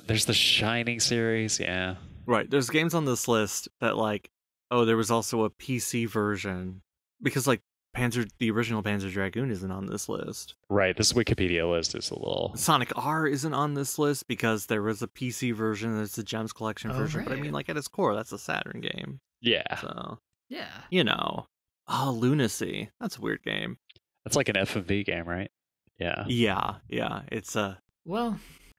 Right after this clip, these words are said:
Speaker 3: why don't you write into the pod and tell us what you would have
Speaker 2: <laughs>
Speaker 3: on this s-, Saturn Mini?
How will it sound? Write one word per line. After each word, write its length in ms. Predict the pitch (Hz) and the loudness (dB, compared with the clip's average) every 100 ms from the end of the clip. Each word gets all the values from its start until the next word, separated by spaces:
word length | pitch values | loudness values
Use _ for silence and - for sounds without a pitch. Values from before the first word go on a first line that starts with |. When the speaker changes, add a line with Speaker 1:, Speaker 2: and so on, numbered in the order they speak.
| - | -8
Speaker 3:
why 140 | 165 | 0
don't 380 | 208 208 - - | 2 2 2 0
you 260 | 156 139 202 | 0 4 4
write 280 | 175 151 147 | 4 2 2
into 260 | 143 135 | 2 0
the 100 | 147 | -2
pod 280 | 139 160 160 | 0 0 2
and 100 | 165 | 2
tell 200 | - 170 | 2 2
us 240 | 170 165 - | 2 2 0
what 220 | 170 - | 0 0
you 320 | 160 190 208 | 0 4 4
would 120 | 180 | 4
have 320 | 147 147 139 | 2 0 2
Speaker 2:
<laughs> 160 | 135 156 | 4 4
Speaker 3:
on 440 | 156 151 147 139 135 | 4 2 0 -4 -2
this 380 | 147 143 - - | -2 0 0 0
s-, 340 | - - - | 0 0 -2
Saturn 500 | - - 120 143 143 | 0 0 0 0 0
Mini? 380 | 139 139 139 135 | 0 0 -2 -2